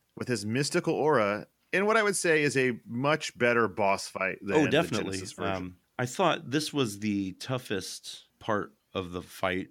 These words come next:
Speaker 2: is the first part, personally.
Speaker 1: Oh. Uh, I disagree, but
Speaker 2: Okay.
Speaker 1: that's why, you know, we have this show, because of our constant disagreements.
Speaker 2: Gah! Eric, I'll, I'll prove you wrong here. <laughs> No,
Speaker 1: Uh,
Speaker 2: um,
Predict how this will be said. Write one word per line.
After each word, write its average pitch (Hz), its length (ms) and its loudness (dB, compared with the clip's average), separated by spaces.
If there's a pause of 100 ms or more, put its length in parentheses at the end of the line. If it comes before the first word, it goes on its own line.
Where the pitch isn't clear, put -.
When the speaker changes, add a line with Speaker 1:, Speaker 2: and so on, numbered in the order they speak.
Speaker 2:
is 85 160 -12
the 82 60 -14
first - 340 -6
part, - 260 -16
personally. - 520 -14 (160)
Speaker 1:
Oh. 135 380 -2 (240)
Uh, 98 760 -10 (260)
I 127 120 0
disagree, 135 500 -2 (100)
but - 420 0 (260)
Speaker 2:
Okay. 107 300 -4 (420)
Speaker 1:
that's 123 220 0
why, 127 220 4
you 127 140 4
know, 123 100 2
we 117 120 2
have 123 180 2
this 123 120 0
show, 143 280 0
because 98 280 -6
of 95 100 -4
our 92 100 -4
constant 123 600 -2
disagreements. 104 920 -2
Speaker 2:
Gah! 120 420 4 (240)
Eric, 113 280 2
I'll, 101 160 -4 (100)
I'll - 60 -8
prove 98 300 -4
you 104 80 -2
wrong 101 260 -2
here. 95 400 -6
<laughs> - 60 -20
No, 151 160 2
Speaker 1:
Uh, 185 60 6 (280)
Speaker 2:
um, 120 220 -4